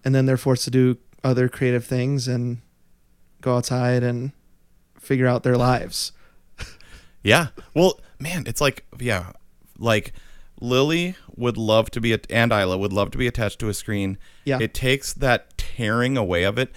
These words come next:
Speaker 2: And dude, we tr-, we really try to stick to this. I am not saying we're right on.
Speaker 1: Yep.
Speaker 2: Um, so, and then there is community
Speaker 1: Yeah.
Speaker 2: later. You can, I, I think it's fine to watch a movie every night. Now,
Speaker 1: Yeah.
Speaker 2: <laughs> maybe somebody be like, "Are you kidding?" But dude,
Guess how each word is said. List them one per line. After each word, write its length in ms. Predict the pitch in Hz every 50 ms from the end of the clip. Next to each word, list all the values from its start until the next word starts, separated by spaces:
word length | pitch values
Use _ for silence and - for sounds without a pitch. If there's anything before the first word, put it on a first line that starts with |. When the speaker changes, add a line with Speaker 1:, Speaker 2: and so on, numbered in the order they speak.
| - - -
Speaker 2:
And 120 | 127 123
dude, 240 | 110 117 98 90 -
we 140 | - 120 117
tr-, 180 | - - -
we 140 | 117 117 120
really 340 | 123 113 113 120 123 117 107
try 280 | - - 110 95 87
to 80 | 87 90
stick 200 | - - 95 - -
to 40 | -
this. 220 | 82 80 - - -
I 100 | - 104
am 140 | 113 110 98
not 180 | 95 95 - -
saying 240 | - 104 92 90
we're 140 | 90 87 90
right 240 | 85 87 87 87 85
on. 260 | 82 78 71 - - - - - - -
Speaker 1:
Yep. 220 | - 143 127 - - - -
Speaker 2:
Um, 400 | 98 95 87 85 82 85 - - - -
so, 380 | - - - 90 85 82 - - - - - - - - -
and 160 | 127 127 127
then 240 | 123 117 110 101 -
there 220 | 110 123 120 110
is 120 | 104 90 -
community 600 | - - 104 110 113 107 92 87 85 85 90 98 - - - - - - -
Speaker 1:
Yeah. 200 | 135 135 123 123 123 -
Speaker 2:
later. 300 | - 104 104 101 95 85
You 180 | 92 92 98 -
can, 220 | - 107 92 87 - -
I, 140 | - 98 107 -
I 140 | 104 113
think 160 | 135 160 123 90
it's 100 | 82 -
fine 200 | - 98 113 139
to 80 | 123 -
watch 160 | 92 92 -
a 60 | 101
movie 260 | 101 104 104 101 113
every 160 | 120 117 127
night. 240 | 131 139 151 147 - - - - - - _ _ _ _ - - -
Now, 220 | - 98 95 92
Speaker 1:
Yeah. 140 | - 175 151 123 -
Speaker 2:
<laughs> 120 | - 127 -
maybe 180 | 165 120 117
somebody 320 | 120 - - 135 123 117 113
be 100 | 104 107
like, 140 | 107 107 -
"Are 60 | 107
you 100 | 113 117
kidding?" 300 | 110 - 127 117 117 123 - - - - -
But 300 | - 113 101 - - -
dude, 320 | - 135 135 104 92 90